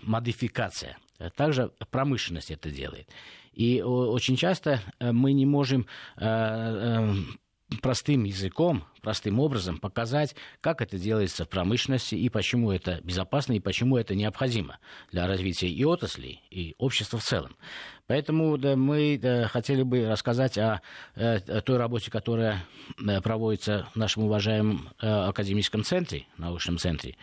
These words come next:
и, э, задать, может быть, те вопросы, которые очень интересны и иногда провокационные, потому что если мы сами расскажем, то наши, э, слушатели, э, будут предполагать, что мы хотим продвинуть идею большего использования,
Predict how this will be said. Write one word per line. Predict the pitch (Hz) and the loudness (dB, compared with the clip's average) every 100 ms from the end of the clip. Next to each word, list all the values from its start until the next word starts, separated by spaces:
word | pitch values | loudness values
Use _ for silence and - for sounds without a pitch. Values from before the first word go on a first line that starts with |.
| - - - - | -20 -20 -20 -8
и, | 120 139 170 165 | 0 2 4 4
э, | 131 123 120 117 | 2 2 2 2
задать, | 110 113 165 - - | 2 2 0 -2 -6
может | 104 113 | -2 0
быть, | 110 | 0
те | - 113 | 0 0
вопросы, | 110 117 - | 2 0 -2
которые | 107 98 110 110 | -2 0 2 2
очень | 107 107 104 | 2 2 2
интересны | 98 110 135 - 113 | 2 2 2 0 -2
и | - 104 85 - - - | 0 -2 -4 -10 -16 -8
иногда | 110 104 98 120 107 _ | -2 -2 0 -2 -4 _
провокационные, | 113 117 110 110 - 160 143 | -4 -2 -2 -2 0 2 2
потому | 98 98 98 110 | 0 -2 -2 -2
что | - 107 - - | -2 -2 -4 -10
если | - 90 | -4 0
мы | 110 110 | 2 2
сами | 151 156 | 2 2
расскажем, | 117 104 - 82 78 73 | 0 0 -2 -4 -4 -6
то | - 123 127 | 0 2 4
наши, | 113 - 113 | 2 2 0
э, | - 107 | 2 0
слушатели, | 98 123 - 113 110 101 - - - | 0 -2 -2 0 0 -2 -8 -18 -8
э, | - 101 101 | -2 -2 0
будут | 110 120 | 0 0
предполагать, | 120 107 113 117 104 - | 0 0 0 2 0 -2
что | 98 | -2
мы | 90 110 104 | 0 0 0
хотим | 98 - 135 - - - | 0 0 0 -2 -10 -6
продвинуть | 107 101 123 117 98 | -2 0 0 0 -2
идею | 92 120 123 104 - - | 0 2 2 -2 -6 -10
большего | 95 123 - 104 | -2 0 0 0
использования, | 95 - 135 107 117 107 110 | -2 0 0 2 0 0 -2